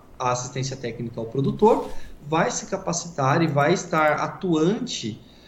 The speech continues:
nas zonas cafeeiras, né, principalmente norte, norte pioneiro do estado. É, o senar vai atuar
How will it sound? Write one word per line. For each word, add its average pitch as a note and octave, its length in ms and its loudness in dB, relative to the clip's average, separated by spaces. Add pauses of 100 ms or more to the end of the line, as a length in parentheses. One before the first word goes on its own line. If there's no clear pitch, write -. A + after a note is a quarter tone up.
(160)
nas C#3 260 4
zonas C3+ 380 4
cafeeiras, C#3+ 800 2
né, C#3 280 -2
principalmente C#3 760 4
norte, C#3+ 420 4
norte C3 300 -2
pioneiro A#2 440 -2
do A2+ 100 -4
estado. C3 540 0 (720)
É, C3+ 800 8
o F3+ 80 2
senar C#3+ 800 0
vai D#3+ 220 4
atuar D3 720 0